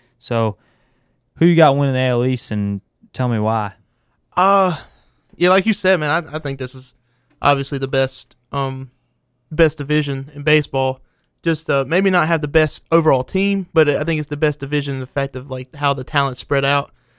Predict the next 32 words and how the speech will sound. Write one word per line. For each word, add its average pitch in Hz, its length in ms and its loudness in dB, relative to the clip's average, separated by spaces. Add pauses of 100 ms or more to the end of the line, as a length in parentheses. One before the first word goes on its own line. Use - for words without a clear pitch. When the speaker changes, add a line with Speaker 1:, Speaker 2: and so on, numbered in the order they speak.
(140)
Speaker 2:
Um, 123 280 -14
I 208 100 2
went 254 180 2
with 170 120 0
the 139 100 -2
Red 151 240 2
Sox - 480 -2 (100)
because 160 200 -2
I 170 40 0
think 180 360 -2 (520)
that 147 440 0 (500)
they 165 140 0
keep 240 240 -2
that 170 220 2
core 180 360 2
group 160 280 -2
of 147 80 -8
players, 147 560 0
you 147 80 -8
know, 139 180 -2
with 139 160 -4
Pedroia, 139 840 0 (360)
and, 143 320 0
you 139 60 -2
know, 135 320 -2
I 156 80 -2
think 175 140 2
they'll 175 80 2
have 165 100 4
a 151 60 0
little 156 240 2
extra, 151 600 0